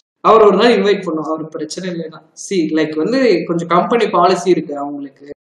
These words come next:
அந்த கம்பெனி பாலிசி எல்லாம் அவங்களுக்கு ஒரு பிரச்சனை இல்ல. ஆ, என்-, அவர், அவர் வந்து என்ன சொல்றது, அனானிமஸா இல்லாம அவர் வந்து வெளியே தெ-, பேசிக்கலாம்ங்கிற மாதிரி அவருக்குன்னா,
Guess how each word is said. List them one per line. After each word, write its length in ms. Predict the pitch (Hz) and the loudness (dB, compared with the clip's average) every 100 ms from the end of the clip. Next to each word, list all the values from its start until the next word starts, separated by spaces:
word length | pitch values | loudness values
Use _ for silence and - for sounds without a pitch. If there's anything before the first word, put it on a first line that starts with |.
| _ | _
அந்த 280 | - 156 151 | -8 -6 -4
கம்பெனி 400 | 170 170 196 202 | -4 -2 -2 -2
பாலிசி 420 | 202 180 175 165 | 2 2 2 -2
எல்லாம் 280 | 156 170 180 | -2 0 0
அவங்களுக்கு 560 | 165 156 143 147 143 - _ _ | -2 -6 -6 -6 -6 -10 _ _
ஒரு 200 | - 165 | -2 -2
பிரச்சனை 420 | 165 170 170 175 170 | 2 0 2 -2 0
இல்ல. 280 | 147 147 151 151 - - 151 | 0 -2 -2 -4 -8 -18 -16
ஆ, 100 | 151 | -10
என்-, 300 | 147 147 160 | -6 -4 -4
அவர், 320 | 147 147 160 170 | -6 -2 0 0
அவர் 300 | 160 156 151 | 0 0 -2
வந்து 440 | 151 175 180 165 | -6 -2 0 2
என்ன 140 | 156 | 0
சொல்றது, 520 | 151 143 139 143 143 151 | -4 -14 -12 -12 -8 -4
அனானிமஸா 500 | 170 175 165 170 170 | -2 -2 -4 -6 -8
இல்லாம 540 | 151 147 160 208 254 _ _ _ _ _ | -8 -10 -14 -18 -18 _ _ _ _ _
அவர் 200 | 147 156 | -6 -4
வந்து 220 | 156 160 | -2 -4
வெளியே 320 | 165 160 165 165 | 0 0 0 -2
தெ-, 280 | 160 156 | -2 -2
பேசிக்கலாம்ங்கிற 760 | 170 170 170 170 160 160 147 143 | -4 -6 -6 -6 -4 -4 -6 -6
மாதிரி 300 | 165 214 196 | -2 0 2
அவருக்குன்னா, 520 | 170 262 - 240 | -2 -4 -8 -10